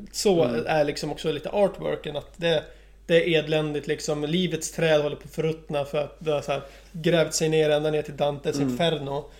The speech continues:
Speaker 1: Att, eh, ja, men alla fina gamla kungadömen, tänk, tänk er typ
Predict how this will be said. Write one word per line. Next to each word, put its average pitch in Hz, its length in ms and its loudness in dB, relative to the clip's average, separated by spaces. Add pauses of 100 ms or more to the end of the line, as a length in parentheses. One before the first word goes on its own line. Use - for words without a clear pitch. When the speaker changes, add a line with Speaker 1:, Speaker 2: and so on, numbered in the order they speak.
(320)
Speaker 1:
Att, 151 320 0
eh, 160 320 0 (1400)
ja, 175 60 -2
men 175 120 4
alla 180 260 2
fina 170 320 0
gamla 160 200 2
kungadömen, 151 920 -2 (360)
tänk, 160 300 -2 (160)
tänk 160 240 -4
er 151 80 0
typ 151 220 -8